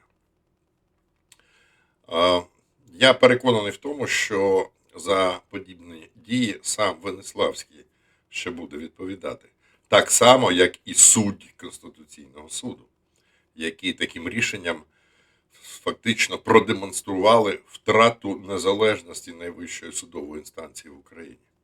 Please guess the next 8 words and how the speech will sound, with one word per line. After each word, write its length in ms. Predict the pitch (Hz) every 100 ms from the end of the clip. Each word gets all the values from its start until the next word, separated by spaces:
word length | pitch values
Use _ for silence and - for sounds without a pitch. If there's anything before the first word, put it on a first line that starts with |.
| _ _ _ _ _ -
Адже 280 | 85 - 82
вони 460 | 85 85 92 87
визнали 500 | - 87 82 82 73
конституційним 1080 | - 92 - - 76 - - 113 131 131 123 _ _ -
абсолютно 1200 | 135 123 - - 123 107 107 92 _ 92 92 - _ _ _
неконституційне 1160 | 82 82 - - - _ _ _ - - - _ _
рішення 480 | 95 123 - - 85
новообраного 840 | 80 78 80 87 - 76 76